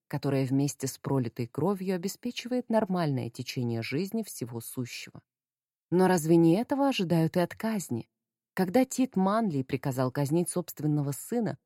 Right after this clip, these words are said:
он обосновал это тем, что, оставив нарушителя безнаказанным, подорвет основу священной власти консулов, то есть устои существования Рима. Об этом же говорят и современные сторонники казни.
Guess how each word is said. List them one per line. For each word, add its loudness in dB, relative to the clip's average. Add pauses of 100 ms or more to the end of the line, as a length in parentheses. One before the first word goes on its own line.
(200)
он 4
обосновал 0
это 0
тем, 2
что, -2
оставив -2
нарушителя 0
безнаказанным, 0 (260)
подорвет 2
основу 0
священной -2
власти -2
консулов, -2
то -2
есть -2
устои 0
существования -2
Рима. -4 (560)
Об 4
этом 4
же 0
говорят 4
и -2
современные 4
сторонники -2
казни. -6